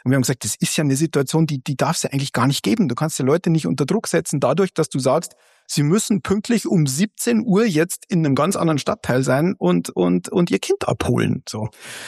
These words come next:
Äh, d-, so, das hat uns auf die Idee gebracht, wir brauchen eine eigene Kita. Ja, und, und so, da kam eins zum anderen. Dann dieses, äh, e-, ewig diskutierte Thema, wo gibt's denn hier Essen?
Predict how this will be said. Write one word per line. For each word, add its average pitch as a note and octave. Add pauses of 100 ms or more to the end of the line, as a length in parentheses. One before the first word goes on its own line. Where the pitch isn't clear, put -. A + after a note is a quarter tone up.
(540)
Äh, B2
d-, -
so, D3+
das C#3+
hat E3+
uns F3
auf D#3
die E3+
Idee C#3+
gebracht, F#3
wir B2+
brauchen A2+
eine B2
eigene D#3+
Kita. - (300)
Ja, D3
und, A3
und B3+
so, -
da E3+
kam G3+
eins A#3+
zum -
anderen. F#3+
Dann D3
dieses, E3
äh, C3+
e-, A3
ewig G#3+
diskutierte G3+
Thema, F#3
wo D3
gibt's -
denn D#3
hier C3+
Essen? C#3